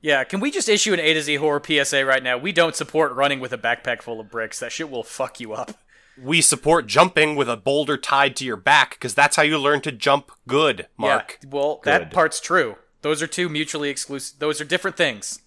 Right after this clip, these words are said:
Speaker 3: See,
Speaker 1: It's
Speaker 3: we
Speaker 1: a
Speaker 3: had a
Speaker 1: false
Speaker 3: buddy.
Speaker 1: dichotomy, Jack.
Speaker 3: We had a buddy in college that tried to learn how to dunk one summer by tying, uh, weights to his ankles.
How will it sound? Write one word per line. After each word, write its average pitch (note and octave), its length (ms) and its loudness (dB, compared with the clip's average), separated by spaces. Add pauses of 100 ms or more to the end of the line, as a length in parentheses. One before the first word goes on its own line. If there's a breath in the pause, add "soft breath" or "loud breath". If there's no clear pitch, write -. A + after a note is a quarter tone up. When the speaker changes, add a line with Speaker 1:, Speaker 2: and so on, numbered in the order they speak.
Speaker 3:
See, - 140 -4
Speaker 1:
It's B2 80 -4
Speaker 3:
we B2+ 60 4
Speaker 1:
a C#3 40 8
Speaker 3:
had D3+ 60 6
a F3 40 6
Speaker 1:
false F3 100 4
Speaker 3:
buddy. A#2 200 4
Speaker 1:
dichotomy, C3 260 0
Jack. A2 240 -12
Speaker 3:
We B2 80 0
had D3 120 6
a A#2 40 0
buddy A#2+ 280 2
in G#2 120 -4
college G#2 680 0
that F#2+ 200 -4 (160)
tried A2 240 0
to G#2 60 -6
learn G#2 180 -2
how G2+ 120 0
to F#2 100 -2
dunk G2 380 -6
one F2+ 180 -8
summer F#2+ 360 -6
by F2 200 -2
tying, F#2 560 -6 (200)
uh, E2+ 280 -4
weights F2+ 300 -8
to G#2 100 -12
his F2 140 -10
ankles. A2 520 -4